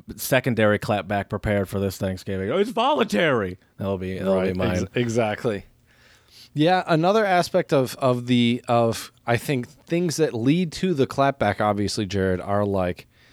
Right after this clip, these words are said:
Speaker 2: sore subjects such as relationships, kids. Um, I saw one clapback on Twitter that was like, um, the, the, it was, uh, like, somebody, you know, they, it was, I'm assuming it was on,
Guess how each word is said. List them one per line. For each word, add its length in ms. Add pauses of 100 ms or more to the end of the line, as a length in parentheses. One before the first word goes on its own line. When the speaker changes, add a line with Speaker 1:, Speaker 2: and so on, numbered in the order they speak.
(180)
Speaker 2:
sore 320
subjects 560
such 260
as 260
relationships, 1000 (640)
kids. 840 (160)
Um, 680 (400)
I 120
saw 260
one 320
clapback 480
on 100
Twitter 420
that 140
was 220
like, 260
um, 380 (1200)
the, 220
the, 640
it 160
was, 160
uh, 100
like, 180
somebody, 440
you 80
know, 100
they, 200
it 100 (400)
was, 160
I'm 180
assuming 400
it 100
was 160
on, 380